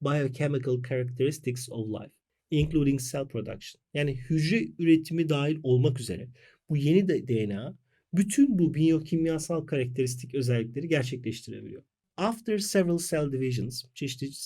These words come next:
hücre bölünmelerinden sonra, yani birkaç hücre bölümünden sonra, bölümünden sonra, bölünmelerinden sonra, the cells of the new organism,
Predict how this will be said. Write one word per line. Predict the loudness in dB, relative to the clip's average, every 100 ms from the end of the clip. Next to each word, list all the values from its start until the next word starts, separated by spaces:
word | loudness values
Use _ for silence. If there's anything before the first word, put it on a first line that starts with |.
| -4
hücre | 0 4 6
bölünmelerinden | 6 6 2 0 -2 -6
sonra, | -8 -8 -8 -8 -12 _ _ -8
yani | -6
birkaç | -4 -4 -6 -4
hücre | 4 4
bölümünden | 4 0 -4 -8
sonra, | -12 -10 -4 0
bölümünden | 0 0 -4 -8
sonra, | -8 -8 -8 -12 -16 _ -4
bölünmelerinden | 0 0 0 -2 -2 -4 -6 -6 -6 -8
sonra, | -12 -14 -10 -12 -12 _ -20 -20 _ _
the | 2
cells | 2 0 -2 2
of | 2 2
the | 2
new | 4
organism, | 4 2 2 2 0 -4